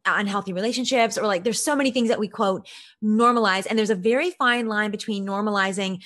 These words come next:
"Okay, these are the, you know, these, the things that you're facing aren't uncommon. It's common." Maybe that's the que-, maybe that's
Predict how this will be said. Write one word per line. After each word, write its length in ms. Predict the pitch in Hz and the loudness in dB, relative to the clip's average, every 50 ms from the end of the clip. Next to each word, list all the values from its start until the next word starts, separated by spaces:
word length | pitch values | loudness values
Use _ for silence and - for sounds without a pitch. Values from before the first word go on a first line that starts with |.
| - - - - - | -16 -18 -20 -6 -2
"Okay, 220 | - 233 254 262 233 | -2 2 4 4 4
these 200 | 202 247 247 - | 4 2 2 2
are 20 | |
the, 160 | 302 285 - - _ _ - | 0 0 -2 -2 _ _ -2
you 160 | 214 247 240 | 2 4 4
know, 120 | 220 196 196 - | 4 4 2 0
these, 240 | 220 226 226 220 - - | 0 0 0 0 -4 -4
the 120 | 196 220 | -4 -2
things 200 | 220 - 269 277 | 0 0 0 0
that 80 | 294 - | 0 2
you're 140 | 220 214 - | 0 0 2
facing 480 | - 214 226 247 233 - 202 196 180 - - | 2 2 2 2 0 -2 -2 -2 -4 -2 2
aren't 220 | 214 233 247 233 - - | 2 4 4 2 0 0
uncommon. 800 | 208 208 196 190 185 - - - 285 302 294 240 175 160 165 190 | 0 0 0 -2 -4 -8 -8 0 2 4 4 4 2 0 0 -2
It's 240 | - 190 196 - - | -2 -4 -4 -4 -8
common." 840 | - - - - - 330 349 302 220 175 160 156 165 180 202 180 - - - - - - - - | -10 -10 -10 -2 2 2 4 4 4 2 0 -2 -4 -6 -8 -10 -12 -16 -20 -20 -20 -10 0 2
Maybe 240 | 240 269 294 - - | 4 4 4 2 4
that's 240 | - 247 269 269 - | 4 4 4 2 0
the 120 | - 226 | -4 -6
que-, 240 | - - 208 180 - - | -2 0 0 2 2 4
maybe 180 | 240 262 254 | 4 4 4
that's 220 | 247 226 226 - | 4 2 0 -4